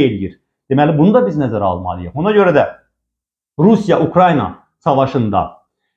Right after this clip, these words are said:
hər ötən həftə Ukraynanın qələbəsini labüd eləyəcək oyun dəyişən hadisələr yaşanır. Rusiyanın bu savaşda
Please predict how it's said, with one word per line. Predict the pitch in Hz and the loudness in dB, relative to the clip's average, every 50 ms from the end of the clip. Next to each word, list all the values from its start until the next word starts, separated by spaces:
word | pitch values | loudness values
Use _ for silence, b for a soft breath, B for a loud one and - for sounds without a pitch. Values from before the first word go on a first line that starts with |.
| _ _ | _ _
hər | - - 190 202 202 196 190 - - 165 | -2 2 2 4 4 2 0 -2 -4 -4
ötən | 156 156 - - 165 147 127 98 | -4 -4 -2 -2 -2 -2 -2 -2
həftə | 92 151 165 160 - - 151 139 139 147 160 175 170 - - _ _ _ _ _ _ - | -2 -2 -2 -2 -2 0 2 2 2 2 2 -2 -4 -10 -18 _ _ _ _ _ _ -10
Ukraynanın | 196 - - - 185 196 190 196 190 180 170 151 147 143 139 135 127 120 104 127 | -10 -10 -8 -4 -2 0 0 0 0 0 2 2 2 2 2 2 0 0 0 2
qələbəsini | 160 170 165 160 156 156 147 147 - - 160 175 170 143 123 117 123 | 2 4 4 4 4 2 0 0 0 -2 -2 0 0 0 0 0 0
labüd | 156 160 170 165 170 160 190 175 165 | 0 2 2 2 2 0 0 0 0
eləyəcək | 165 151 139 143 139 135 135 156 170 190 185 - - _ _ _ _ _ _ _ | 0 2 2 2 2 2 2 0 0 0 -2 -6 -16 _ _ _ _ _ _ _
oyun | - 175 170 175 190 202 214 196 143 127 117 113 | 2 4 4 4 4 2 0 0 0 -2 0 0
dəyişən | 151 151 156 151 151 - 196 190 165 156 | 0 0 0 0 -2 -2 -4 -4 -4 -4
hadisələr | - 127 123 123 127 - - 135 117 113 104 95 | -2 0 0 0 -2 -2 -4 -2 0 0 -2 -2
yaşanır. | 85 76 - - 76 71 69 - _ _ _ _ _ _ _ _ _ _ _ _ - | -4 -10 -12 -12 -12 -12 -14 -16 _ _ _ _ _ _ _ _ _ _ _ _ 2
Rusiyanın | 196 269 294 - - - - 180 156 143 135 123 117 113 113 117 156 | 4 4 4 4 0 -2 0 0 2 2 0 -2 -2 -4 -6 -4 -2
bu | 202 277 | -2 -2
savaşda | 247 - - 151 123 110 107 - - - - 104 | -2 0 0 0 0 0 -2 -2 -4 -4 -2 0